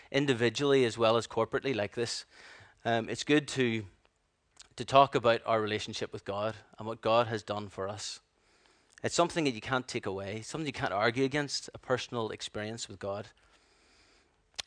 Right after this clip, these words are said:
Uh, one of the, uh, that, that's basically, that's what I wanna speak to, about tonight, is a personal relationship with God.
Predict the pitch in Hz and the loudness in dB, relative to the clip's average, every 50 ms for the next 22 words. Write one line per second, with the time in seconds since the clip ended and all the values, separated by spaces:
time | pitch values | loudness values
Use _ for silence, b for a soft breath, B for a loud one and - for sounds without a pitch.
0 | _ _ - 113 117 120 117 120 120 - - 135 139 165 175 165 143 135 139 131 | _ _ 0 2 4 4 4 2 0 -2 -4 2 4 6 6 6 6 6 4 4
1 | 123 120 120 117 113 113 113 110 110 107 104 - - - - - _ _ _ _ | 6 6 6 6 6 6 6 4 4 2 0 -2 -6 -14 -20 -20 _ _ _ _
2 | 135 139 - - 143 147 160 - - 143 123 - 110 110 107 123 135 - 123 110 | 2 2 4 6 6 6 6 8 4 2 2 2 2 4 4 4 4 2 0 0
3 | 104 98 101 101 - - - 110 - - 160 139 _ - 107 107 - - - 98 | 2 0 -4 -6 -4 -4 -4 -4 -4 -8 -14 -10 _ -4 -4 -4 -4 -8 -6 -6
4 | 104 135 - - _ _ _ _ - 110 110 - - 120 110 - - 117 104 101 | -6 -6 -8 -12 _ _ _ _ -8 -8 -8 -4 -4 -4 -4 -2 -4 -6 -4 -4
5 | 101 101 101 - - 104 - 104 95 98 - - 98 101 101 110 113 | -4 -6 -6 -8 -10 -10 -10 -10 -10 -12 -12 -8 -6 -4 -4 -6 -8